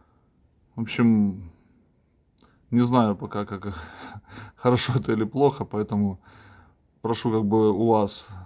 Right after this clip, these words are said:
напишите в комментариях, кому-то меняли или нет, или меняли на оригинал. В общем, щас покажу, сколько это все обошлось по цене, я имею в виду, работа и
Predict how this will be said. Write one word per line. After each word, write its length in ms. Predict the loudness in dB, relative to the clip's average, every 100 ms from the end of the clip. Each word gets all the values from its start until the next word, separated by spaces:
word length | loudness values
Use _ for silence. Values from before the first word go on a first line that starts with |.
| -20 _
напишите 520 | -4 -4 -2 -4 -6
в 60 | -4
комментариях, 680 | 0 0 2 2 2 0 -6 _ _ _ _ _
кому-то 320 | -2 0 2
меняли 360 | 2 4 4 2
или 140 | 0
нет, 260 | 0 -2 -4
или 140 | -4 -2
меняли 340 | 2 2 2
на 120 | 2
оригинал. 520 | 0 -2 -2 -4 -8 -16 _ _ _ _ _ -20 _ _ _
В 100 | -8
общем, 420 | -6 2 4 4 2
щас 240 | 0 -4
покажу, 380 | -4 -4 -2 -2
сколько 240 | -4 -6
это 140 | -6 -6
все 160 | -4
обошлось 600 | -2 -2 0 -2 -2 -8 -16 _ _ _ _ _ _ _ _ _
по 480 | 2 4 2 -2 -8
цене, 280 | -6 0 0
я 60 |
имею 180 | 2 0
в 40 | 0
виду, 140 | -2
работа 500 | -2 0 0 0 -2
и 600 | -2 -2 -2 -2 -4 -8